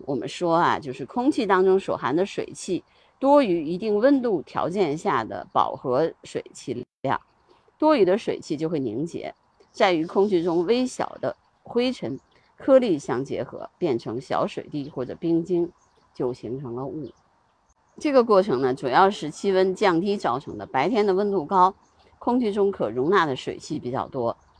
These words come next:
到了夜里面呢，空气下降，一部分的水凝结成，凝结成雾。秋冬季的清晨温度最低，所以是雾最浓的时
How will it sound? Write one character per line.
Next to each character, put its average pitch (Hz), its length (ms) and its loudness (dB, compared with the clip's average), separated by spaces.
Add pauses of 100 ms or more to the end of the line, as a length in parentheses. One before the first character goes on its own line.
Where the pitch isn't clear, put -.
(360)
到 226 200 4
了 165 320 0 (220)
夜 240 220 2
里 139 160 -2
面 113 240 -6
呢， 123 280 -4 (400)
空 233 220 -2
气 214 140 -2
下 190 260 0
降， 190 260 -2 (300)
一 170 100 0
部 226 160 -4
分 214 140 -2
的 151 120 -2
水 - 420 -12 (240)
凝 156 180 -2
结 175 140 0
成， 165 240 -8 (100)
凝 160 260 0
结 156 180 0
成 165 140 -12
雾。 120 320 -8 (540)
秋 269 220 -2
冬 262 220 -2
季 233 120 -6
的 165 140 -2
清 220 420 -6
晨 - 300 -12 (180)
温 175 240 -2
度 147 160 -6
最 131 200 -4
低， 104 260 -8 (580)
所 151 220 -6
以 143 120 -6
是 151 120 -12
雾 156 280 -4
最 156 200 -6
浓 - 280 -10
的 208 120 -4
时 - 160 -18